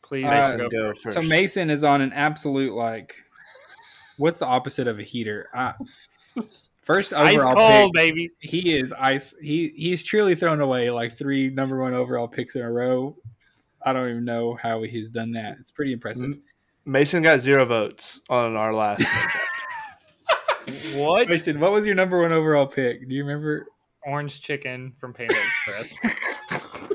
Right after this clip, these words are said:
Speaker 3: Zero votes on the gram.
Speaker 2: Ooh, that was bad. That was bad pick.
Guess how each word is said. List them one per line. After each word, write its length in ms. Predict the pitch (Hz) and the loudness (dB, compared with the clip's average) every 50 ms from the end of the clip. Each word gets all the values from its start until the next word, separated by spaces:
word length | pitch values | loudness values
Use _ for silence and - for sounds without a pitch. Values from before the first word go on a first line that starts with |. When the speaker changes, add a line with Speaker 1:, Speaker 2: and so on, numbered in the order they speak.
| - - - 302 _ _ _ - - _ _ _ _ - - _ _ _ _ _ _ _ _ _ _ _ _ _ - - - - 123 127 | -8 -8 -16 -16 _ _ _ -20 -20 _ _ _ _ -20 -20 _ _ _ _ _ _ _ _ _ _ _ _ _ -8 -8 -8 -10 -8 -8
Speaker 3:
Zero 400 | 127 117 123 147 156 170 180 170 | -6 0 4 6 8 10 10 8
votes 280 | 151 151 160 156 139 - | 8 8 8 8 8 6
on 80 | 151 139 | 4 2
the 80 | - 113 | 2 2
gram. 480 | 113 123 120 120 113 110 - 320 320 | 2 4 4 6 6 6 4 2 0
Speaker 2:
Ooh, 480 | 320 311 302 294 285 285 285 277 269 247 | 0 -2 -2 -4 -6 -8 -8 -8 -8 -8
that 180 | 233 214 202 190 | -4 -4 -2 -2
was 220 | 180 170 160 160 175 226 208 - _ | -2 -4 -6 -6 -8 -8 -8 -8 _
bad. 360 | 127 123 120 120 120 117 - - _ _ | -4 -2 -2 -2 -6 -8 -12 -20 _ _
That 100 | 165 160 | 0 0
was 140 | 151 147 143 | 0 0 -2
bad 340 | 147 120 110 110 110 117 _ | -6 -10 -8 -8 -12 -14 _
pick. 160 | _ 104 - | _ -18 -18